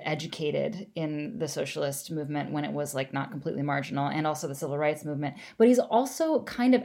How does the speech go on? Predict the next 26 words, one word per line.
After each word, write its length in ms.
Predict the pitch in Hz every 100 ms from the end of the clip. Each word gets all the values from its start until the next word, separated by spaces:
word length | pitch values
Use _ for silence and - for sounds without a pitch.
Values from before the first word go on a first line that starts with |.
| -
out 260 | 170 185 226
of 120 | 247
step 460 | - - 277 285
with 160 | 285 285
history 640 | 262 277 - 294 285 277 -
in 120 | 254
a 80 | 262
way. 240 | 262 262
And 160 | 208 185
this 100 | 208
is 120 | 202
the 100 | 180
detail 360 | 180 170 180 165
that 200 | 160 147
I 80 |
liked 280 | 151 156 156
that 100 | -
you 100 | 147
brought 240 | 160 170 185
up, 220 | 190 180
which 160 | 170
is 100 | 160
that 260 | - 160 - - - -
he 180 | - 233
actually, 560 | 285 285 294 208 170 170 - _
um, 560 | 175 165 156 151 151 160